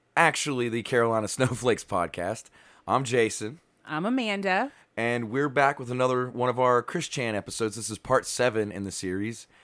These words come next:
Speaker 1: If you haven't listened to parts one through six, what are you doing here?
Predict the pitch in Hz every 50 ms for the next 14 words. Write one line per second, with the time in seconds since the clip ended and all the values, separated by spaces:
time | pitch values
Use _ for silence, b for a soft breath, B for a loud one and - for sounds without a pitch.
0 | _ _ _ 98 - - 117 120 123 120 120 104 107 113 - - 117 110 104 -
1 | 120 117 113 - - 104 110 110 104 - 104 95 - - 113 117 117 - - -
2 | - - - _ _ _ _ _ _ _ _ _ - 82 90 95 101 107 110 117
3 | 123 131 139 143 135 139 131 110 101 85 269 - 73 -